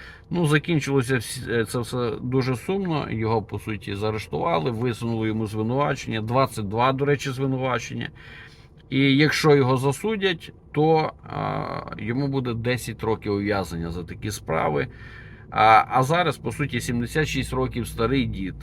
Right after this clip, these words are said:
ветеран війни, і, до речі, зараз бореться з раком горла. Ну, от така от історія. Новина із Кентакі. Там, а,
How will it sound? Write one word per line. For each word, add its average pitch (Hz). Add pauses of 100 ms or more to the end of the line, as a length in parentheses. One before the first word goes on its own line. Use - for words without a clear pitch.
ветеран 113
війни, 135
і, 131
до 113
речі, 117
зараз 104
бореться 107
з 101
раком 107 (540)
горла. 95 (160)
Ну, 117
от 78
така 98
от 90 (100)
історія. 85 (2250)
Новина 156
із 185
Кентакі. 113 (460)
Там, 139
а, 95